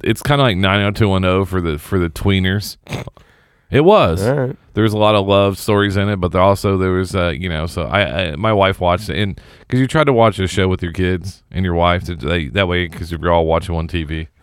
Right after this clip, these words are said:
Speaker 2: My understanding
Speaker 1: Yeah.
Speaker 2: of vampires is that they don't have, they don't have, like, flowing blood, right? Is that why they're always so pale? Is that right?
Speaker 1: I have no
Speaker 2: Like,
Speaker 1: idea.
Speaker 2: they don't have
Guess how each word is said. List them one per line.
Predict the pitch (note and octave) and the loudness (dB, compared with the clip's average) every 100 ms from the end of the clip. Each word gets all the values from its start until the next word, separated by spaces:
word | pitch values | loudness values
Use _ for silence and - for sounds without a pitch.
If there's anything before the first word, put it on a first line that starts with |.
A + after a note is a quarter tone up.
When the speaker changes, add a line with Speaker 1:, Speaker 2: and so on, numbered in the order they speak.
| - | -12
Speaker 2:
My | - D3+ A3+ A#3 | 0 2 4 4
understanding | F#3 C#3 A#2 F#2 E2 E2 F#2 _ _ _ _ _ _ _ - | 4 0 2 0 0 -6 -10 _ _ _ _ _ _ _ 0
Speaker 1:
Yeah. | A2+ | 2
Speaker 2:
of | A2+ | 2
vampires | F#2+ G2+ F#2 E2 D2+ D#2 E2+ | 2 2 2 -2 -4 -4 -6
is | F2+ | -4
that | F#2+ F#2 | -2 0
they | A2+ | 2
don't | A#2 A2+ _ _ - | 2 0 _ _ -10
have, | G#2+ G2+ D#2 - _ _ _ _ _ _ _ | -2 -2 -4 -18 _ _ _ _ _ _ _
they | G2 C3 | -2 2
don't | B2 | 2
have, | B2 A2+ | 2 2
like, | G2 | -2
flowing | - - G#2+ G#2 F#2+ E2+ | -4 -2 2 2 2 -4
blood, | D2+ E2+ D2+ - - _ - | -4 -4 -6 -10 -20 _ -10
right? | E2+ F2+ F#2+ _ | -4 -2 -2 _
Is | F#2 | -6
that | F#2+ F#2 | -2 0
why | F#2+ | 2
they're | F#2 F#2 | 2 0
always | F#2 F2 | -2 -2
so | F2+ | -6
pale? | E2 F2+ F2+ F2+ G#2 _ _ | -4 -4 -2 -2 -6 _ _
Is | E2+ | -6
that | F#2+ | -2
right? | G2 G#2 A2 _ _ _ _ _ _ _ _ _ _ _ _ _ - | 2 2 0 _ _ _ _ _ _ _ _ _ _ _ _ _ -8
Speaker 1:
I | F#2+ | -4
have | F2+ | -2
no | D#2+ | -2
Speaker 2:
Like, | D2+ | 0
Speaker 1:
idea. | C3+ D3+ | 2 4
Speaker 2:
they | |
don't | D#3 D3+ | 4 2
have | C3+ | 0